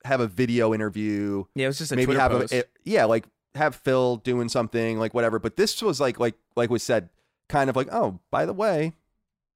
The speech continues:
Speaker 1: That way, when the news comes out later about what's actually happening with this game, one way or the other, it's not a surprise. And that's why I said they, s-, they, they're saying this so it doesn't leak, because if they, if it leaks,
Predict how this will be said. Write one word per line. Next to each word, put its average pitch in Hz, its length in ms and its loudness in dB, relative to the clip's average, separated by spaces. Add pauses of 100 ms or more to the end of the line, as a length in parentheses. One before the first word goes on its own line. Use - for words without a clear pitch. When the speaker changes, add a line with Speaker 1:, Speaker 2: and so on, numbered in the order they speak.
(300)
Speaker 1:
That 160 180 6
way, 214 140 6
when 139 340 2
the 120 80 0
news 127 260 0
comes 123 200 -2
out 98 180 2
later 117 420 2
about 95 220 0
what's 101 160 -4
actually 95 280 -2
happening 95 320 -2
with 87 100 -8
this - 120 -16
game, 90 180 -6
one 92 140 -2
way 90 100 0
or 87 60 -2
the 92 100 -2
other, 110 260 2
it's 90 120 -6
not 95 100 -2
a 82 60 -6
surprise. 98 400 0
And 98 80 -4
that's 123 120 0
why 101 160 2
I 90 40 0
said 120 260 -2
they, 98 80 -2
s-, - 260 -8
they, 147 140 0
they're 147 160 -2
saying 202 280 -2
this 113 100 -4
so 110 160 0
it 95 80 -10
doesn't 95 280 -6
leak, 131 220 -6
because 104 240 -4
if 101 80 -8
they, 113 140 -2
if 127 200 -4
it 98 140 -4
leaks, 156 580 -6